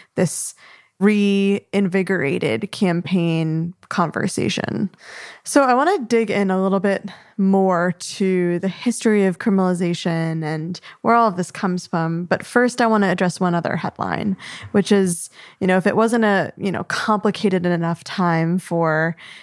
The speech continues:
criminal law, we're now awaiting a final decision in the Dobbs v. Jackson Women's Health Organization case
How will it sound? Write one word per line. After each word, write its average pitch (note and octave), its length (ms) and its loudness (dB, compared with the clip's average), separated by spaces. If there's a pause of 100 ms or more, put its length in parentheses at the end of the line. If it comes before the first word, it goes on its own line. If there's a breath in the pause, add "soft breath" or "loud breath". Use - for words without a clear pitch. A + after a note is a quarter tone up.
(120)
criminal F3+ 380 2
law, D#3+ 340 2 (280 loud breath)
we're G3 140 0
now G#3+ 240 2
awaiting F#3+ 540 2
a E3+ 460 -2
final G3 320 2
decision F#3 400 0
in F3 120 0
the E3+ 120 0
Dobbs E3 440 0
v. E3+ 260 -2
Jackson E3+ 420 -2
Women's E3+ 280 -2
Health F3 260 -2
Organization F3 720 0
case E3+ 460 -2